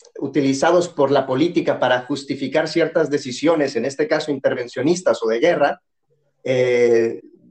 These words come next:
yo creo que es, es, son, se pueden ir viendo a través de la historia en diferentes contextos. Entonces, creo que sí es muy interesante identificarlos para entender cómo se utilizan, de dónde vienen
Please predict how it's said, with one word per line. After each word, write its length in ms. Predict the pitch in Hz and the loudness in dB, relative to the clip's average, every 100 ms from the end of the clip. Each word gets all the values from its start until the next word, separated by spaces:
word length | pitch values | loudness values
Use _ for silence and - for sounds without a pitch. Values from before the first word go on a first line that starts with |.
| - | -14
yo 180 | - 143 | -6 -2
creo 140 | 160 | 0
que 80 | 165 | 0
es, 260 | 156 - - | -2 -4 -2
es, 240 | 147 - - | 0 0 -2
son, 280 | 151 143 | 0 0
se 280 | 143 - 143 | -4 -4 -2
pueden 260 | 143 151 165 | 2 2 4
ir 180 | 165 151 | 2 2
viendo 540 | 165 165 156 185 - _ - | 2 2 2 -2 -4 _ -4
a 140 | 123 | 0
través 300 | 131 127 135 | 2 0 2
de 60 | 160 | 0
la 80 | |
historia 580 | 135 - 147 151 175 175 _ _ - | 0 2 2 4 2 0 _ _ -4
en 160 | 147 151 | 0 2
diferentes 500 | 175 156 202 - - | 2 2 2 0 -2
contextos. 560 | 123 120 110 - 110 | -4 -2 -4 -6 -12
Entonces, 460 | 117 147 151 170 - _ _ | -6 -4 -2 -4 -8 _ _
creo 180 | - 151 | 0 0
que 100 | 165 | 0
sí 140 | 170 | 2
es 80 | 175 | 2
muy 160 | 170 175 | 6 6
interesante 840 | 175 165 139 160 156 156 143 - _ _ | 6 4 2 0 -2 0 -4 -4 _ _
identificarlos 880 | 135 131 123 127 139 180 180 180 202 | -2 0 0 -4 -2 0 2 0 -2
para 220 | - 139 | 0 2
entender 560 | 135 135 131 147 151 - - _ _ _ 170 | 2 0 2 2 0 -4 -18 _ _ _ 0
cómo 180 | 202 | 2
se 120 | 214 202 | 2 0
utilizan, 560 | 170 165 170 190 185 | 0 0 2 2 2
de 100 | 139 | 2
dónde 240 | 139 175 190 | 2 4 4
vienen 540 | 180 165 175 220 | 4 4 2 0